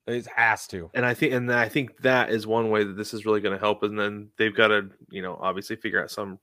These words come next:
Speaker 2: rev sharing process with that they can disperse some of this money to those teams so they can use that. But anyway, no, I think this is a huge step in the right direction, though. I think that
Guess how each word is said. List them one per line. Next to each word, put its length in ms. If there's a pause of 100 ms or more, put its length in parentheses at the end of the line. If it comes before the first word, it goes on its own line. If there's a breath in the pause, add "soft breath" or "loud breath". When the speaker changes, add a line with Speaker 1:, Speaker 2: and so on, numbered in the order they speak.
(120)
Speaker 2:
rev 240
sharing 380
process 560
with 120
that 140
they 140
can 180
disperse 400
some 140
of 60
this 120
money 220
to 100
those 200
teams 280
so 60
they 80
can 160
use 220
that. 260 (600 loud breath)
But 300 (460)
anyway, 560
no, 340
I 140
think 240
this 160
is 120
a 60
huge 220
step 220
in 60
the 80
right 160
direction, 380
though. 100
I 80
think 240
that 180